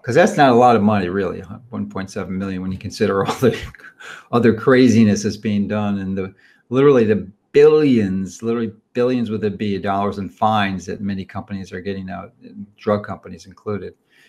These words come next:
for m-, their blatant violations and harming humans and causing enormous suffering. So, uh, yeah, I mean, it's a lot of money for some people, but for an organization to give another organization, it's a relatively minor amount.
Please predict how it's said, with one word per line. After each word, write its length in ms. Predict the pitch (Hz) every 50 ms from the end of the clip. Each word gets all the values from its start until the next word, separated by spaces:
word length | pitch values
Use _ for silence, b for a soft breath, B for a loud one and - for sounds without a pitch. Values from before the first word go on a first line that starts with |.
| b b b _ _
for 380 | - 110 101 101 98 95 95 -
m-, 580 | - - - 120 104 110 113 120 117 - - _ _ _ _ _ _ _ _ _
their 140 | - 110 101
blatant 560 | 87 - - 113 104 107 110 113 113 110 101
violations 800 | - 107 101 98 95 98 98 98 101 101 101 101 - 101 87 -
and 80 | 98 95
harming 500 | 90 95 101 98 98 95 95 95 104 107 _ _ _ _ _
humans 540 | _ - - 113 107 104 101 92 95 92 85
and 120 | 92 90
causing 400 | 85 - 98 98 92 95 98 95
enormous 460 | 95 95 95 95 95 95 95 92 - -
suffering. 420 | - 104 98 98 - 98 90 90
So, 320 | - - 104 98 92 92 - b b b b b b b b b b b b b _ _ _ _ _ -
uh, 440 | - 104 101 95 95 - - - - - - - _ _ _ _ _ _ _
yeah, 200 | - - - -
I 40 | 165
mean, 80 | 160
it's 120 | 135 - -
a 40 | 120
lot 180 | 120 123 117
of 60 | 107 107
money 200 | 117 120 113 104
for 160 | - 95 92
some 260 | - - 151 147 135
people, 240 | - 113 98 - 104
but 240 | 85 107 101 101 -
for 140 | 117 110
an 60 | 107 110
organization 540 | 120 127 120 113 101 - 110 107 104 113 110
to 40 | 101
give 120 | 101 90
another 240 | 95 104 110 101 107
organization, 680 | 95 90 92 82 - 92 87 87 - - 104 101 -
it's 100 | - 101
a 20 | -
relatively 400 | - 98 95 - - 98 101 101
minor 300 | 92 95 95 95 92 90
amount. 320 | 90 92 95 95 92 90